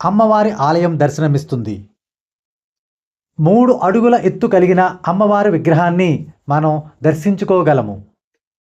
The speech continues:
అమ్మవారి ఆలయం ముందు ఉన్న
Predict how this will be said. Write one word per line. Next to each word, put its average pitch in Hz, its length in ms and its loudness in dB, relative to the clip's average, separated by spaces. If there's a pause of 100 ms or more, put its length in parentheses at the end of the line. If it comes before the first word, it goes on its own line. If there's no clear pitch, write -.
(1700)
అమ్మవారి 233 520 2
ఆలయం 196 520 2
ముందు 190 220 0
ఉన్న 170 560 2